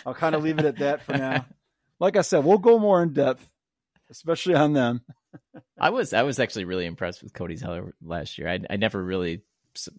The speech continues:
Speaker 2: saw, and it, obviously he's just coming off the bench and stuff. But when, when Bam was in foul trouble and things like that, and he came in for rest, he, I mean, obviously he's not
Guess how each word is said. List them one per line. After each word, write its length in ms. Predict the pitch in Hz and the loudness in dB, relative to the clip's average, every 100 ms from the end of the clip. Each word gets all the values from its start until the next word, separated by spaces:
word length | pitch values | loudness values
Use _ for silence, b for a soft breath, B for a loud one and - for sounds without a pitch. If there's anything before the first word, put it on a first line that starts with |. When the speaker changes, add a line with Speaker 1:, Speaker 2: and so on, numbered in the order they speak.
| _ - | _ -8
Speaker 2:
saw, 420 | - 92 90 90 - - | -4 -2 -2 -4 -10 -12
and 140 | 92 | -10
it, 160 | 92 - | -10 -10
obviously 400 | 98 87 87 - | -8 -8 -8 -12
he's 100 | 87 | -12
just 140 | - - | -14 -12
coming 180 | 87 82 | -10 -10
off 100 | - | -12
the 80 | |
bench 280 | 80 85 90 | -10 -10 -10
and 100 | 76 | -14
stuff. 340 | - 87 82 - B B B | -12 -10 -10 -12 B B B
But 240 | - 95 - | -2 0 -2
when, 380 | 104 107 104 87 | -6 -6 -6 -6
when 200 | 110 104 | -6 -2
Bam 220 | 104 101 | -2 -2
was 140 | 92 | -4
in 80 | 92 | -8
foul 240 | 87 90 90 | -6 -8 -6
trouble 240 | 101 90 | -10 -10
and 100 | 92 | -12
things 200 | 90 92 | -10 -10
like 120 | 87 | -10
that, 180 | 92 90 | -8 -8
and 80 | 90 | -10
he 60 | |
came 260 | 87 90 87 | -8 -6 -4
in 220 | 92 90 87 | -4 -6 -8
for 160 | 92 | -8
rest, 500 | 87 87 92 - - _ | -6 -4 -4 -8 -16 _
he, 200 | 139 120 _ b b | -12 -12 _ b b
I 80 | 143 | -2
mean, 160 | 131 | 0
obviously 440 | 123 117 104 110 101 | 2 0 -2 -4 -6
he's 160 | 92 | -6
not 260 | 101 85 | -6 -8